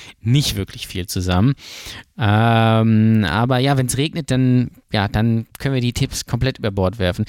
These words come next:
Übrigens eine Sache noch, ähm, es könnte ganz interessant sein, ähm, dass der Partymodus hier doch nicht verboten ist, weil dadurch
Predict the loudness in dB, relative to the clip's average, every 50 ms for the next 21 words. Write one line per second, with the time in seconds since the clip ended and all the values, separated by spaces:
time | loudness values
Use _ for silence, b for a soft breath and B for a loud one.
0 | B B B B -2 -2 0 0 -2 -2 -2 -2 0 0 0 0 -2 -4 -8 _
1 | -4 -2 0 2 2 0 -2 _ _ _ _ _ _ -20 -14 -6 -6 -4 -4 -4
2 | -6 -6 -6 -8 -6 -6 -4 -4 -2 -4 -4 -2 -2 0 0 0 -2 -4 -8 -20
3 | _ _ _ _ _ _ _ _ _ _ _ -20 -20 B B B B B B B
4 | -4 0 2 2 2 2 0 -2 -2 -2 -4 -4 -4 -4 -4 -2 -2 -2 0 0
5 | 0 -2 -4 -2 -4 -2 -2 -2 -2 -2 -4 -4 -4 -4 -6 -6 -6 -10 -10 -10
6 | -10 -8 -8 -6 -6 -6 -8 -12 -14 -14 -14 -14 -16 -18 _ _ -2 0 0 2
7 | 0 -2 -4 -6 B B B B B B B _ -4 -2 0 2 2 0 0 0
8 | 0 0 2 0 0 -2 -4 -10